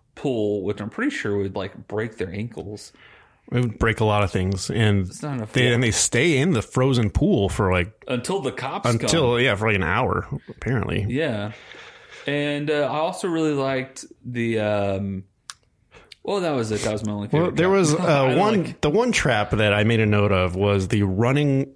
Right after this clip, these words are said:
Speaker 2: Somehow he got a running lawnmower, spinning blades to fall on this guy's face.
Speaker 1: Yes. It didn't kill him, but it gave him a haircut.
Speaker 2: It gave him a haircut, but, um,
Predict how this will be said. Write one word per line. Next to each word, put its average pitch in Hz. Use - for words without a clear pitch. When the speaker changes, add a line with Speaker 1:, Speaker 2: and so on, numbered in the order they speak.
Speaker 2:
Somehow 151
he 127
got 117
a 104
running 131
lawnmower, 95
spinning 165
blades 95
to 117
fall 120
on 127
this 113
guy's 107
face. -
Speaker 1:
Yes. 120
It 131
didn't 233
kill 262
him, 185
but 156
it 123
gave 117
him 127
a 127
haircut. 104
Speaker 2:
It 131
gave 165
him 160
a 120
haircut, 104
but, 104
um, 104